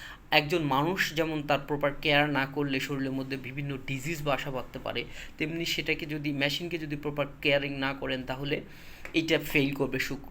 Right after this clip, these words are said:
খুব শীঘ্রই, এবং এটা আপনার ওই বিজনেস অ্যালাইনের সাথে, আহ, কনফ্লিক্ট। সুতরাং এটাকে এমনভাবে ইমপ্লিমেন্ট করা বা এমনভাবে মনিটরিং করা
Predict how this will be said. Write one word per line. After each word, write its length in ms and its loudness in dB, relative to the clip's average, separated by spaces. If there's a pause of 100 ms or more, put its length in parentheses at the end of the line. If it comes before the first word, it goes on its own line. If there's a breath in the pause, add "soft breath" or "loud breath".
(160)
খুব 160 -4
শীঘ্রই, 440 -2 (260 loud breath)
এবং 240 4
এটা 200 8
আপনার 360 4 (160)
ওই 260 2
বিজনেস 400 -2
অ্যালাইনের 360 0
সাথে, 360 -2
আহ, 600 -4
কনফ্লিক্ট। 640 -2 (480 loud breath)
সুতরাং 600 4 (120)
এটাকে 320 4
এমনভাবে 720 6
ইমপ্লিমেন্ট 580 2
করা 260 8
বা 100 4
এমনভাবে 460 2
মনিটরিং 560 0
করা 360 2